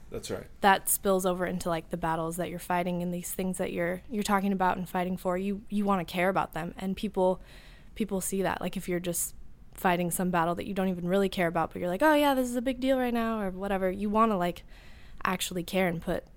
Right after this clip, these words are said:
Speaker 2: time and effort into it. And I think everyone can, can tell. Everyone can just see
Speaker 1: Absolutely.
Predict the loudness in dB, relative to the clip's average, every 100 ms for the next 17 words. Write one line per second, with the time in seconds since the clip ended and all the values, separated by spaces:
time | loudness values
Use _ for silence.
0 | -18 -8 -4 -4 -4 -6 -4 -6 -4 -4
1 | -4 -6 -4 -6 -6 -8 -2 0 0 -2
2 | -4 -6 -8 -16 -10 -8 -6 -4 -4 -6
3 | -8 -6 -6 -6 -6 -4 -4 2 2 2
4 | 0 0 -4